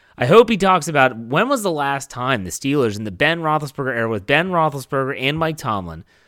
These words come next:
were they double-digit underdogs. I'll be curious if he, if he can dig that up. I'm sure it probably isn't too difficult, but my gosh, it hasn't happened often, I guarantee you that. But here we go. And now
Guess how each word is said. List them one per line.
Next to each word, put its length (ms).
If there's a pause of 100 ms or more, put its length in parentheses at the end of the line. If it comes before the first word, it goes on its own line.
(300)
were 160
they 160
double-digit 920
underdogs. 720 (800)
I'll 140
be 120
curious 500
if 80
he, 80
if 80
he 100
can 180
dig 240
that 180
up. 180
I'm 160
sure 160
it 60
probably 260
isn't 180
too 160
difficult, 380
but 100
my 220
gosh, 360
it 40
hasn't 340
happened 320
often, 280
I 60
guarantee 420
you 80
that. 280 (600)
But 100
here 160
we 100
go. 340 (340)
And 120
now 360